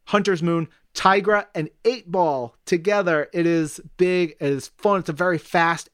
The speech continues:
action-packed, but also emotional storyline. I just, if you've not been reading Moon Knight,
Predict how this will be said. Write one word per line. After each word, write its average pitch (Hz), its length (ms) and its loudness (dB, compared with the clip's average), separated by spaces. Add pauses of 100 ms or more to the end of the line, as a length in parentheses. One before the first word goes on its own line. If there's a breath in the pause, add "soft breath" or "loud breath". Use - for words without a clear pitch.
action-packed, 165 720 -2
but 160 100 2
also 170 320 0
emotional 151 720 -2
storyline. 160 680 -2
I 139 80 -2
just, 143 260 -8 (600 soft breath)
if 151 160 -2
you've 165 100 -2
not 185 260 0
been 185 160 -4
reading 190 400 -2
Moon 196 200 -2
Knight, 208 320 -4